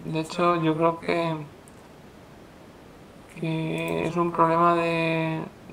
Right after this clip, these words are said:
de Qtfish. Porque ya os puedo ya asegurar que, eh, lo actualicé ayer.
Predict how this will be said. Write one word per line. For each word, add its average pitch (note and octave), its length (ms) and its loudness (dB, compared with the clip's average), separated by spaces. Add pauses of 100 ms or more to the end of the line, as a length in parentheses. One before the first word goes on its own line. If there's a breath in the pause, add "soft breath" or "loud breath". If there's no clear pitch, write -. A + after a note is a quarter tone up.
de D#3+ 140 -6
Qtfish. - 720 -2 (1800)
Porque D#3+ 240 -2
ya E3 160 6
os E3 60 2
puedo E3 400 8
ya E3 160 4
asegurar D#3+ 480 4
que, - 400 -2 (360)
eh, D#3 260 0
lo D3+ 100 2
actualicé D#3+ 500 0
ayer. E3 300 2